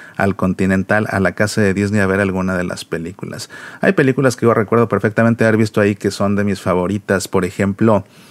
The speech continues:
ahí vi Goose, aquella película de ese burro que jugaba fútbol americano. Ahí vimos Fantasía, vimos Dumbo, vi La noche de las narices frías, Bernardo y Bianca al rescate, La sirenita.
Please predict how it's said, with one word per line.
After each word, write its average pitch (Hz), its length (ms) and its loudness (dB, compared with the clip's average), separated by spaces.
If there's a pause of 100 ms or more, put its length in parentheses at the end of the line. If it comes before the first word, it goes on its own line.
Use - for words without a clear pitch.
(160)
ahí 107 320 2
vi 113 380 4 (300)
Goose, 143 680 4 (240)
aquella 143 340 0
película 120 440 2
de 117 60 4
ese 117 160 0
burro 117 340 4
que - 100 -4
jugaba 107 340 2
fútbol 107 340 0
americano. 101 880 0 (440)
Ahí 131 180 2
vimos 117 360 4
Fantasía, 113 1300 2
vimos 107 520 2
Dumbo, 120 720 4 (340)
vi 131 160 4
La 127 120 4
noche 113 300 2
de 110 100 4
las 104 160 2
narices 117 460 2
frías, 131 680 4
Bernardo 117 460 4
y 110 100 4
Bianca 117 380 2
al 104 100 2
rescate, 107 1160 0 (280)
La 104 180 2
sirenita. 113 1080 2